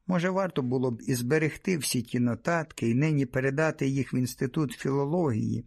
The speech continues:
де є спеціальне відділення. Все те, гадаю, вельми прислужилося б на заняттях як виразні зразки, як не можна писати. Але повертаюся до закритих рецензій у радянському письменнику,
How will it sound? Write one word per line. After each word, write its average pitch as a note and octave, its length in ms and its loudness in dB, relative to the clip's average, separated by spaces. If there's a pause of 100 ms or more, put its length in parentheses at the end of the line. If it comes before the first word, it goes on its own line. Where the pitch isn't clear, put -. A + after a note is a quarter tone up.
де C3 160 4
є D#3 100 4
спеціальне F3 640 2
відділення. A2+ 800 0 (440)
Все - 220 0
те, F#3 120 4
гадаю, E3+ 440 4
вельми D3+ 340 4
прислужилося C#3+ 880 0
б A#2 60 -6
на B2+ 140 2
заняттях C3+ 840 0
як C3 300 0 (380)
виразні D3+ 640 2
зразки, D3 760 0 (640)
як F#3+ 440 2
не C#3 160 4
можна B2+ 480 2
писати. - 680 -8 (220)
Але E3+ 240 2
повертаюся B2+ 760 -2
до A2 120 0
закритих A2 520 -4
рецензій C#3 580 0
у A#2+ 100 0
радянському A#2 640 -2
письменнику, D3+ 880 -2